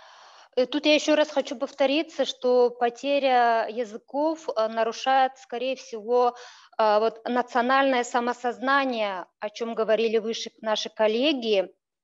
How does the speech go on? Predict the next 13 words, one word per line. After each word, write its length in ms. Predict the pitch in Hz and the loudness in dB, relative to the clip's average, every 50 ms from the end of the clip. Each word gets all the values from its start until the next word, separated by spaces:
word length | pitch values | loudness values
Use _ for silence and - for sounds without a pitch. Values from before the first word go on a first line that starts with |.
| _ _ _ _ _ _ _ _ - - - - - - - - - - - - | _ _ _ _ _ _ _ _ -20 -20 -20 -20 -20 -20 -20 -20 -20 -12 -6 -2
А, 360 | 220 214 220 214 208 208 202 | 0 2 4 4 4 2 2
то 140 | 202 - 262 | 2 2 2
есть 140 | 247 247 - | 2 2 2
язык 380 | 226 254 254 214 262 349 - - | 0 0 0 0 -2 -6 -6 -4
переплетается 840 | 285 254 254 - 240 254 254 - 277 277 285 277 277 277 - - 262 | -6 -6 -6 -4 -4 -6 -2 0 2 2 2 2 0 -2 -6 -12 -12
очень 260 | 254 - - 254 240 | -10 -8 -8 -10 -8
тесно, 640 | 247 - 285 320 359 349 349 - - 240 226 208 196 - | -6 -2 0 2 2 0 -2 -4 -4 -2 -2 -2 -2 -4
именно 340 | - 233 233 233 226 226 220 | -6 -8 -8 -6 -4 -2 0
родные 380 | 226 220 190 214 240 240 226 | 2 0 0 -2 -4 -4 -4
языки, 580 | 220 - - 214 - _ _ - 285 - - _ - | -4 -6 -8 -10 -14 _ _ -10 -10 -10 -10 _ -6
родные 420 | 208 226 226 240 220 233 254 240 214 | -2 0 2 2 2 2 2 2 2
языки 380 | 220 196 190 220 - 294 320 | 0 -2 -4 -4 -2 -2 -2
переплетаются 880 | 294 311 247 233 233 226 214 220 - 262 269 262 262 262 - - 247 233 | 0 0 -2 -2 -4 -4 -6 -4 0 2 4 4 4 2 0 0 0 0